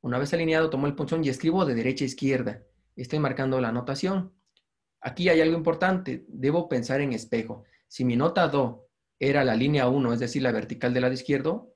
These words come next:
en la regleta debo escribirlo del lado derecho, mi línea tres. Igual a las demás notas, se deben pensar al revés. Si podemos observar, se ve la nota do, re, mi, fa, sol, la, si, pero invertidas.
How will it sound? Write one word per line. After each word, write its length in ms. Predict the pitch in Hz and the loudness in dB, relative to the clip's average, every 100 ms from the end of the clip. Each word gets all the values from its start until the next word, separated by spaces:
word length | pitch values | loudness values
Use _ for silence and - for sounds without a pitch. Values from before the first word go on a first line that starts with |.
| - | -2
en 120 | 127 | 0
la 80 | 120 | 2
regleta 320 | 117 117 147 | 2 2 2
debo 160 | 135 139 | 0 0
escribirlo 580 | 143 123 120 127 135 117 | -2 -4 0 0 0 -2
del 140 | 117 | -2
lado 200 | 107 120 | 0 0
derecho, 380 | 123 143 143 - _ _ _ _ | 0 0 -2 -8 _ _ _ _
mi 100 | 120 | -8
línea 220 | 113 117 | -4 -2
tres. 360 | 117 123 120 _ _ _ _ _ _ - | 0 -2 -4 _ _ _ _ _ _ -8
Igual 320 | 123 117 117 | -2 0 0
a 180 | 110 - | -2 -2
las 240 | 110 107 | -4 -4
demás 280 | 110 120 139 | -2 -2 0
notas, 320 | 180 196 131 | -2 -2 -4
se 100 | - | -4
deben 220 | 113 131 127 | -4 -4 -4
pensar 400 | 113 127 139 - | -4 -4 -6 -6
al 180 | 107 101 | -6 -6
revés. 480 | 104 101 104 - _ _ _ _ _ _ _ _ _ _ _ _ _ _ _ _ _ _ _ _ _ _ | -6 -6 -6 -12 _ _ _ _ _ _ _ _ _ _ _ _ _ _ _ _ _ _ _ _ _ _
Si 140 | - - | -16 -6
podemos 360 | 117 123 151 | -2 0 2
observar, 560 | 160 160 165 160 180 - _ _ - - - | 0 0 2 2 -2 -8 _ _ -20 -18 -20
se 180 | - - | -12 -4
ve 140 | 120 123 | 0 2
la 140 | 123 | 2
nota 520 | 127 131 165 185 - - _ _ _ _ _ _ _ - - - _ _ | 0 0 -2 -2 -6 -20 _ _ _ _ _ _ _ -20 -20 -20 _ _
do, 300 | - 131 147 | -6 0 2
re, 140 | 143 135 | 2 0
mi, 140 | 135 | -2
fa, 120 | 131 | -4
sol, 140 | 123 135 | -4 -4
la, 60 | |
si, 120 | 127 | -4
pero 200 | 160 135 | -2 2
invertidas. 680 | 131 123 156 165 160 117 - | 2 2 -2 -2 0 0 -6